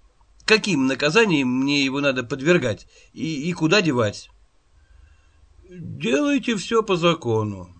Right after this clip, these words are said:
разъяснил юрисконсульт. «Судите его, наказывайте, принимайте во внимание особые обстоятельства,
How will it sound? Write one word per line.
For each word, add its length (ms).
разъяснил 600
юрисконсульт. 800
«Судите 560
его, 560
наказывайте, 1000
принимайте 800
во 140
внимание 500
особые 400
обстоятельства, 1000